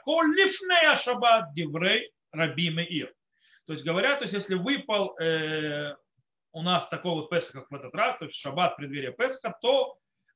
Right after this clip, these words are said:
уничтожают хамец, то есть его утилизируют перед шаббатом. Раби Меир так говорит. А мудрецы говорят: «Базман», вовремя, то есть в шаббат.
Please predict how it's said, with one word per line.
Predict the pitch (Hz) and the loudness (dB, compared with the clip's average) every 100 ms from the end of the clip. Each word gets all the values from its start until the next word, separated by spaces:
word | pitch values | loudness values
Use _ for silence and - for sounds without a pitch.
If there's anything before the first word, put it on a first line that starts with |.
| _ | _
уничтожают | 220 240 - 208 196 240 233 | -4 -4 -2 0 2 4 2
хамец, | 208 190 | 0 -4
то | 170 | -6
есть | 127 - | -8 -12
его | 170 165 190 190 - - _ _ _ _ _ - | -6 -4 0 0 0 -8 _ _ _ _ _ -8
утилизируют | 180 - 208 190 147 247 320 330 320 _ 160 | -6 -4 -2 0 0 0 2 0 -4 _ -8
перед | - 302 311 285 | 2 4 6 4
шаббатом. | - 233 202 220 214 202 190 | 0 -2 4 4 4 -2 -4
Раби | 175 185 | -2 -2
Меир | 214 262 277 | 2 2 2
так | 247 | 0
говорит. | 208 214 180 | -6 -8 -4
А | 185 | -2
мудрецы | 202 214 214 214 - 370 359 | 0 -2 -4 -6 -2 0 4
говорят: | 330 302 285 285 151 143 | 6 6 6 4 2 2
«Базман», | 294 294 220 240 254 247 226 - | 2 2 -2 2 4 6 4 -2
вовремя, | - 208 311 - 202 131 - | -14 0 2 4 2 -4 -10
то | |
есть | 180 - _ _ | -10 -12 _ _
в | - | -4
шаббат. | 190 190 214 | 2 4 4